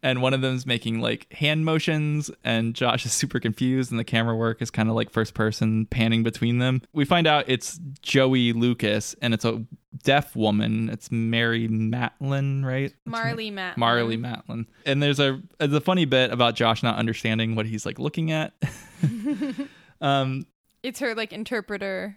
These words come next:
Speaker 1: Yeah, so there's a lot of, like, uh, you know, sign language, and then getting yelled at from one person, but other, the other person's obviously the one, like, kinda conducting the conversation. Um, they make a joke kind of about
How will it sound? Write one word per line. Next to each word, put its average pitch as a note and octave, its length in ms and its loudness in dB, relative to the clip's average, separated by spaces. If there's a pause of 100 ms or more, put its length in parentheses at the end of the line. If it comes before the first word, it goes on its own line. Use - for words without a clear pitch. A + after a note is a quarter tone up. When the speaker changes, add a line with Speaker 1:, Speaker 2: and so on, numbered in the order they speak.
(160)
Speaker 1:
Yeah, D3 260 4
so B2+ 160 0
there's C3 160 2
a C#3 60 0
lot C#3 180 4
of, A#2 140 2
like, A2+ 260 2
uh, G#2+ 400 4 (380)
you A2+ 120 2
know, G#2 240 4
sign A2+ 380 2
language, A2 560 2
and A2 180 0
then G#2+ 360 2 (440)
getting A2 300 4
yelled A#2 240 4
at A#2 140 2
from A2+ 120 -2
one B2 160 2
person, A#2+ 380 2
but A2+ 160 0
other, A#2 240 0
the A#2+ 160 0
other A#2 160 4
person's A#2 320 2
obviously A2+ 420 2
the A2+ 120 0
one, A2+ 220 2
like, A#2 280 -4 (120)
kinda A#2 200 0
conducting A2+ 440 2
the A2+ 60 2
conversation. A#2+ 720 0 (600)
Um, C3+ 220 4
they D#3+ 120 4
make G#3+ 180 2
a F#3 100 2
joke B2 640 -2
kind C3 200 2
of B2+ 100 0
about B2 320 2